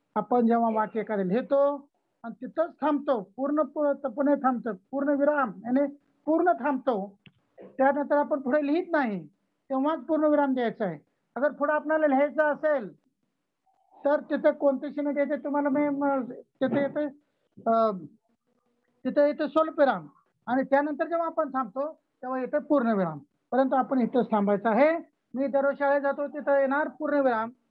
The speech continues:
पूर्ण थांबलोय. त्यानंतर अजून एक उदाहरण घ्या, मी तुम्हाला extra उदाहरण सांगतो बोललो ना,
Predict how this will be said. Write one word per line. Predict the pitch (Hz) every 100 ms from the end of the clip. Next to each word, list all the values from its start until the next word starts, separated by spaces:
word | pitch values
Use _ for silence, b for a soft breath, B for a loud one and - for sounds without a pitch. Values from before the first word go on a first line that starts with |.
| _ _ _ _
पूर्ण | 277 269 226
थांबलोय. | 254 233 220 254 _ _
त्यानंतर | 262 277 285
अजून | 269 262 311
एक | 320
उदाहरण | 302 285 277 247
घ्या, | 220 170 - _ _ _ 247
मी |
तुम्हाला | 262 262 269 262
extra | 247 - 277
उदाहरण | 269 277 269
सांगतो | 269 247 285
बोललो | 277 285
ना, | 370